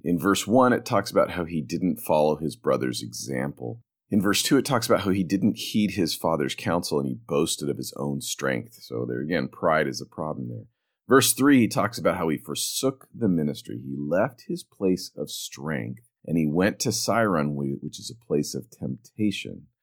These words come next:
Verse four talks about how he followed others into sin, and how often do we do that?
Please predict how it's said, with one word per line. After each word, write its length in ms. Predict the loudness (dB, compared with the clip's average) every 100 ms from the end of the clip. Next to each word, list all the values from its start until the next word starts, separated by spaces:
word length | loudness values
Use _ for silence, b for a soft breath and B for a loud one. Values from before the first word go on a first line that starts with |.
| _
Verse 160 | 2 4
four 180 | 6 6
talks 220 | 4 4
about 140 | 2
how 100 | 2
he 120 | 0 0
followed 480 | 2 4 4 2 2
others 420 | 0 0 -2 -4
into 340 | -4 -2 -4
sin, 360 | -8 -6 -4 -4
and 200 | -6 -10 -10
how 120 | -6
often 340 | -6 -6 -10
do 100 | -8
we 140 | -8 -6
do 180 | -8 -8
that? 240 | -10 -14